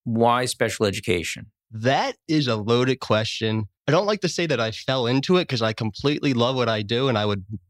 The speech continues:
Speaker 2: rather do nothing else, but I did have a bit of fortune ending up where I ended up. After I graduated from Penn State with a bachelor's in communications, I decided I wanted to coach college soccer. So I moved to a small town in Kentucky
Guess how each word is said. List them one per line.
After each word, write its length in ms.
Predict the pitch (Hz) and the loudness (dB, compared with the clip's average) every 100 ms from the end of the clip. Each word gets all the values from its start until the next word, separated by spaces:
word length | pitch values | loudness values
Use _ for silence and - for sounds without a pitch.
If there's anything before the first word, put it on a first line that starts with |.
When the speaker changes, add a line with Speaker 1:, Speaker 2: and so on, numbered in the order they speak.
| _ 117 | _ 0
Speaker 2:
rather 280 | 131 127 | 0 0
do 140 | 117 110 | 0 0
nothing 460 | 107 131 - 151 | 2 0 0 0
else, 340 | 110 107 107 - - - _ - | 0 0 -2 -8 -16 -20 _ -2
but 100 | 135 | 0
I 60 | |
did 180 | 131 190 | 2 2
have 160 | 180 147 | 2 0
a 80 | |
bit 160 | 117 135 | -2 -2
of 140 | 120 | -2
fortune 420 | - 123 117 - 107 | 0 0 2 0 -2
ending 320 | 110 110 107 | 0 0 -2
up 120 | 107 | 0
where 160 | 107 104 | 0 2
I 100 | 101 | 0
ended 320 | 101 101 98 | -2 0 0
up. 220 | 95 95 _ _ _ _ _ _ | -2 -2 _ _ _ _ _ _
After 300 | 123 143 185 | -2 0 0
I 120 | 175 | 0
graduated 580 | 135 123 123 123 117 113 | 0 -2 0 0 0 -2
from 180 | - 104 | -2 -4
Penn 240 | - 117 | -2 -2
State 320 | 117 - 113 104 | -2 -2 -4 -4
with 140 | 104 | -6
a 80 | 95 | -2
bachelor's 560 | 104 107 - 110 104 | 0 0 0 -2 0
in 80 | 110 | -2
communications, 1040 | 101 104 107 104 - 104 110 131 135 - - _ _ _ 110 | 0 0 0 0 0 0 0 0 0 -2 -10 _ _ _ -2
I 80 | |
decided 520 | 120 120 - 156 208 160 | 0 -2 -2 -2 -2 -2
I 140 | 110 | 0
wanted 300 | 117 135 120 | 2 0 -2
to 80 | 107 | -6
coach 500 | - - 123 117 - | -6 -2 -2 -4 -8
college 400 | - 104 107 101 | -4 -2 -2 -4
soccer. 560 | - 98 92 - 110 107 _ _ _ | -4 -4 -4 -6 -10 -10 _ _ _
So 140 | - 127 | -4 0
I 80 | 131 | 2
moved 240 | 185 185 | 2 2
to 160 | 170 131 | 0 0
a 40 | |
small 440 | - - 123 135 | -2 0 2 2
town 260 | 139 131 127 | 0 -2 0
in 100 | 120 | -2
Kentucky 680 | 113 104 110 113 143 143 | -4 -2 -2 -2 -2 -4